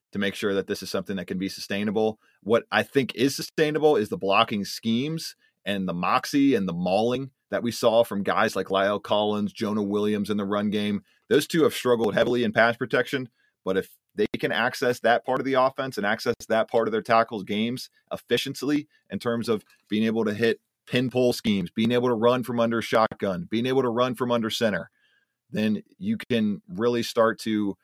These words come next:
piece together some consistent running games in a league where you're just not gonna be able to run the football out of shotgun as your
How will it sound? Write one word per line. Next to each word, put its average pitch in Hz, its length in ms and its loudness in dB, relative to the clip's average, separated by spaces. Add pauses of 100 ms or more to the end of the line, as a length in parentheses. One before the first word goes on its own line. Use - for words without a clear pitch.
(180)
piece 127 220 0
together 107 380 4
some 98 160 -6
consistent 98 400 -6
running 98 240 -2
games 92 380 -4 (200)
in 110 140 0
a 110 40 2
league 123 280 4
where 107 340 6 (160)
you're 147 120 2
just 151 200 2
not 113 300 4 (160)
gonna 104 100 0
be 107 160 0
able 98 160 0
to 92 60 -4
run 98 160 0
the 90 80 -4
football 90 460 2
out 92 120 0
of 90 80 -4
shotgun 92 600 0
as 95 200 -4
your 95 120 -6